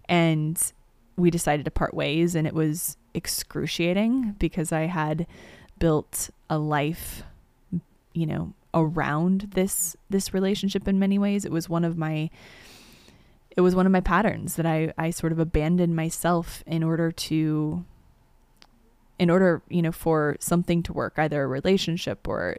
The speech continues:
for another person to stick around. And, and that abandonment of self was no longer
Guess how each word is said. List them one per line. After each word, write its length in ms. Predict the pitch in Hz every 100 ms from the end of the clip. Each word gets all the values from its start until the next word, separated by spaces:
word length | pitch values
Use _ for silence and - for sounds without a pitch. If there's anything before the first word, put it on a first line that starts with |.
| -
for 240 | - 160
another 320 | 131 165 175
person 280 | 170 175 -
to 100 | 175
stick 280 | 175 - 180
around. 540 | 180 185 185 165 151 151
And, 180 | 151 147 - - - -
and 180 | - 170
that 140 | 165
abandonment 500 | 165 175 180 185 170
of 100 | 165
self 380 | - 165 165 160
was 200 | 165 170
no 260 | 165 160 160
longer 720 | 151 156 156 143 127 175